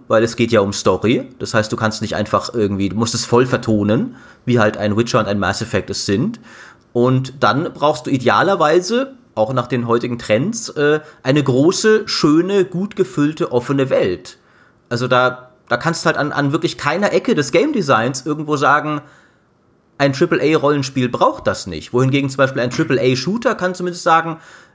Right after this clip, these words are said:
vielleicht, äh, sparen wir uns die offene Welt und die tiefen Dialoge und machen einen ins-, rasant inszenierten Schlauchshooter. Und das kann trotzdem noch geil sein für viele Leute.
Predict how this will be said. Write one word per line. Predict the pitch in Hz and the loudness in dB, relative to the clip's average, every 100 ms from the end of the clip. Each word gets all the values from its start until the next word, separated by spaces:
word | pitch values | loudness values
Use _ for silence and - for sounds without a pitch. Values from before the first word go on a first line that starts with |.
| _ | _
vielleicht, | - 147 151 156 - | -2 0 0 -2 -6
äh, | 151 139 131 - _ _ - | -2 -2 -4 -12 _ _ -10
sparen | - 147 180 | -2 0 2
wir | 175 | 0
uns | 156 - | -2 -4
die | 156 | -2
offene | 143 170 147 | -2 -2 0
Welt | 131 170 180 | 4 4 2
und | 156 | -4
die | 160 | -6
tiefen | 165 170 170 | -6 -6 -2
Dialoge | 160 156 240 226 127 160 | 2 4 4 4 2 2
und | 143 | 2
machen | 143 143 151 151 139 | -2 0 -6 -4 -6
einen | 143 | -4
ins-, | 151 139 135 | -6 -6 -6
rasant | 131 139 147 160 | -2 0 0 -4
inszenierten | 156 147 156 156 156 | -6 -6 -2 -2 -2
Schlauchshooter. | 147 160 220 - 120 110 117 147 - - | -2 0 0 -4 -6 0 2 2 -4 -8
Und | - | -2
das | - - | -2 0
kann | 202 | -2
trotzdem | 196 285 - 135 | 0 -2 0 0
noch | 98 | 0
geil | 104 92 95 | 0 0 -2
sein | 90 80 | -4 -6
für | - | -12
viele | 95 101 92 | -12 -10 -8
Leute. | 76 65 64 67 - | -8 -8 -8 -10 -12